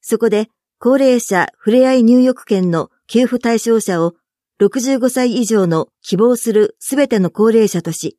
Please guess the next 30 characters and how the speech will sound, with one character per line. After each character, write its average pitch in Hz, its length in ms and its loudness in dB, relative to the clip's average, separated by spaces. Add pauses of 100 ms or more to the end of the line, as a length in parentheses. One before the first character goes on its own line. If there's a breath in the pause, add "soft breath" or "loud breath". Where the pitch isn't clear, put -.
(720)
給 254 200 2
付 247 140 -2
枚 240 180 2
数 220 280 0
を 160 60 2
拡 180 260 -6
充 180 180 -2
し 170 140 -10
ま 170 100 -4
す。 - 180 -10 (680)
ま 208 120 0
た、 208 240 -2 (300)
公 247 160 2
衆 269 220 -4
浴 277 240 0
場 190 220 2
の 170 260 -2
無 180 100 0
料 254 200 4
開 240 220 -2
放 233 220 0
日 175 200 0
を 160 140 -4 (120)
一 226 240 -4
日 254 280 -2
増 185 120 -2
や 180 120 0
し 180 140 -8
ま 165 100 -4
す。 - 200 -12